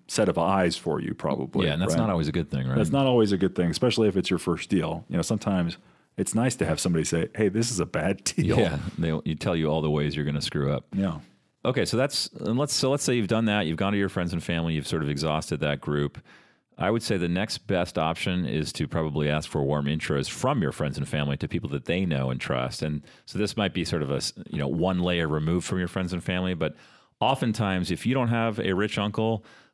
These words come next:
Speaker 2: uh, one of your friends might have a rich uncle, and that, and it's always nice to have a warm introduction.
Speaker 1: Yeah, that rich uncle. That's a, that's a
Speaker 2: Yeah,
Speaker 1: good thing to
Speaker 2: I
Speaker 1: have.
Speaker 2: wish I had one.
Speaker 1: Yeah.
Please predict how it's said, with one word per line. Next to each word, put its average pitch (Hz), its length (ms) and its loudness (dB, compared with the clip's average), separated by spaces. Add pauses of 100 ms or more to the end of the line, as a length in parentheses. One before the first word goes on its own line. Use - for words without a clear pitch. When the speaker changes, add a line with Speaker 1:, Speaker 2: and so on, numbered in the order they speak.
Speaker 2:
uh, 73 220 0
one 95 200 0
of 87 120 0
your 78 80 0
friends 78 340 -2
might 65 160 -4
have 67 140 -2
a 65 60 0
rich 65 260 -2
uncle, 67 260 -4
and 67 80 -2
that, 71 320 -2
and 69 140 -4
it's 67 160 -4
always 76 240 -2
nice 69 160 -2
to - 80 -4
have 65 100 -2
a 64 60 -2
warm 64 180 -2
introduction. 58 480 -4
Speaker 1:
Yeah, 64 140 -4
that 80 80 -6
rich 95 240 -2
uncle. - 420 -4
That's - 180 -8
a, 78 220 -4
that's - 200 -6
a 95 40 4
Speaker 2:
Yeah, 82 60 0
Speaker 1:
good 82 140 0
thing 82 160 0
to 85 60 2
Speaker 2:
I 92 40 0
Speaker 1:
have. 92 100 4
Speaker 2:
wish 82 80 0
I 85 140 0
had 60 120 -4
one. - 200 -6
Speaker 1:
Yeah. 82 320 2